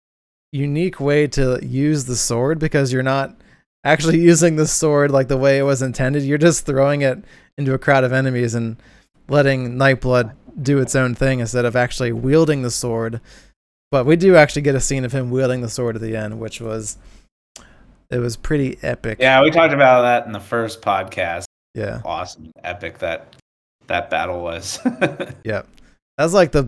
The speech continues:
Speaker 1: that was, like, the big burst of action at the end there.
Speaker 2: Oh, yeah.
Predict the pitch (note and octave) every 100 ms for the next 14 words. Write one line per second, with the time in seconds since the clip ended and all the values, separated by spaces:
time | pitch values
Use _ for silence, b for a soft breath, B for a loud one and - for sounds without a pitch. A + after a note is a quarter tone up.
0 | - B2+ F#3+ F3+ E3+ D3+ B2 E3 D3 D3
1 | D#3 - B2 A#2 B2 - D#2+ C2+ - -
2 | - - G2 A2 A2 - - A#2+ - -
3 | _ - - - A#2+ A2+ G#2 F#2 E2